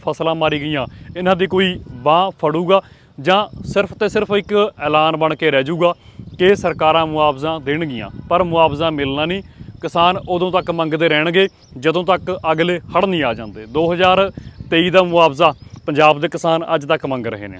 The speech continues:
ਇਸ ਤੋਂ ਪਹਿਲਾਂ ਜਿਹੜੇ ਹੜ੍ਹ ਆਏ ਉਹਨਾਂ ਦਾ ਮੁਆਵਜ਼ਾ ਦਹਾਕੇ ਬੀਤ ਕੇ ਕਿਸਾਨ ਅੱਜ ਤੱਕ ਮੰਗ ਰਹੇ ਨੇ।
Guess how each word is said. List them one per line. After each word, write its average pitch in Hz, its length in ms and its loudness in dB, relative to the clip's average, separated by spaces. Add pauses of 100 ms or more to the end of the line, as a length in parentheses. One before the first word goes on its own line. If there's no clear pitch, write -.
(680)
ਇਸ 151 80 -8
ਤੋਂ 190 140 0
ਪਹਿਲਾਂ 180 300 2
ਜਿਹੜੇ 190 200 2
ਹੜ੍ਹ 175 240 4
ਆਏ 175 180 2 (240)
ਉਹਨਾਂ 170 200 0
ਦਾ 202 100 6
ਮੁਆਵਜ਼ਾ 156 540 4 (300)
ਦਹਾਕੇ 156 360 2
ਬੀਤ 160 200 -2
ਕੇ 156 120 -4
ਕਿਸਾਨ 156 360 -2 (120)
ਅੱਜ 135 100 -6
ਤੱਕ 151 200 -4
ਮੰਗ 135 220 -6
ਰਹੇ 147 180 -2
ਨੇ। 190 120 -2